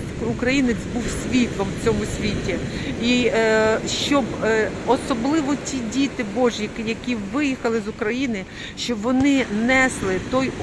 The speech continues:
вогонь, ту віру, ту міць, то свідоцтво, що Господь живий,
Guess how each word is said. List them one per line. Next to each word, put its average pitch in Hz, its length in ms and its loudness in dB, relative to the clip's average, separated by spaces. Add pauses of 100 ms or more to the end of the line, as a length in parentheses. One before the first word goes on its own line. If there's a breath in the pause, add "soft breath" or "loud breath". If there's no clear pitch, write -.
(160)
вогонь, 220 420 4 (180)
ту 262 60 0 (280)
віру, 240 320 4 (500 loud breath)
ту 285 280 6 (220)
міць, 277 420 6 (220)
то 285 200 6 (160)
свідоцтво, 220 880 2 (320 loud breath)
що 262 180 4
Господь 269 420 2
живий, 240 560 0